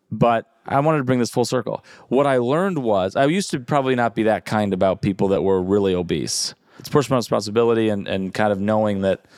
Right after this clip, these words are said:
what you have to do to be in good shape. And to, if you have kids, you wanna be healthy for a long time. But I didn't realize how much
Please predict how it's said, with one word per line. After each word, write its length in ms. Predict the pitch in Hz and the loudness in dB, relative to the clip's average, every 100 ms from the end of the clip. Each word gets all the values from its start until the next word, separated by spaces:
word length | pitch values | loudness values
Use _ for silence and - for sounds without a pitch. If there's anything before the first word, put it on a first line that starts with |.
| _ | _
what 120 | 113 113 | 0 2
you 120 | 107 | 2
have 100 | 95 | 0
to 60 | 107 | 0
do 60 | |
to 80 | 98 | 0
be 320 | 98 98 92 - | 0 -2 -2 -4
in 140 | 98 | -2
good 160 | 95 90 | 0 0
shape. 340 | - 98 95 | 2 0 0
And 260 | 92 90 - | -2 -4 -6
to, 140 | - - | -10 -10
if 120 | 95 95 | -6 -4
you 60 | |
have 120 | 87 | -4
kids, 360 | - 151 123 101 | 0 2 2 0
you 60 | 98 | -4
wanna 140 | 92 | -2
be 100 | 90 | -2
healthy 460 | 101 98 - 98 92 | 0 0 0 -2 -2
for 160 | - | -2
a 60 | 101 | -2
long 180 | 92 87 | 0 0
time. 420 | 104 101 95 90 - - - - | 0 0 0 -4 -14 -20 -8 -2
But 100 | 127 | 0
I 120 | 156 | 2
didn't 160 | 196 151 | 0 0
realize 340 | 139 131 113 | 0 0 0
how 160 | 135 131 | -2 2
much 320 | 123 107 | 2 0